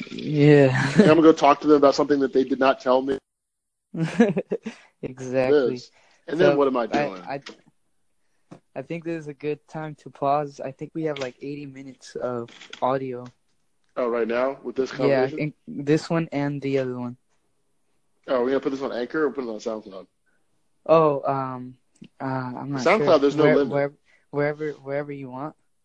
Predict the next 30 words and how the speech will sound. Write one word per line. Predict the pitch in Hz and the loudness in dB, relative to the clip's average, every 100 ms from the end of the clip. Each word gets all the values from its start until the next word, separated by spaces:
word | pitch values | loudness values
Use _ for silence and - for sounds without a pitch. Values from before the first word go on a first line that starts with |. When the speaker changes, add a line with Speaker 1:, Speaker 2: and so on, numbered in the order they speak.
| _ - | _ -4
Speaker 2:
I | 135 | -4
think | 135 151 | -2 0
I'm, | 127 | 0
I'm | 117 143 | 2 0
Speaker 1:
I | |
Speaker 2:
probably | 147 156 127 | 4 2 2
just | 123 | -4
gonna | 123 110 | -10 -6
go | 110 | -6
with | 98 | -6
SoundCloud, | 98 98 101 95 90 | -12 -14 -16 -18 -16
real, | 98 98 131 | -16 -12 -12
for | 135 | -10
Speaker 1:
SoundCloud? | |
Speaker 2:
real. | 104 104 98 | -8 -8 -10
Speaker 1:
All | 123 | -12
right, | 107 127 | -10 -10
Speaker 2:
I | 131 | -4
think | 156 | -2
it's | 139 | -2
Speaker 1:
for | |
sure. | 123 120 117 | -4 -4 -4
Speaker 2:
easier | 110 | -4
'cause | 127 139 | -4 -2
you | |
need, | 180 175 | 0 0
like, | 135 131 | 0 -2
the | 110 | -6
Anchor | 120 117 113 | -8 -10 -10
app | 110 113 95 | -4 -6 -6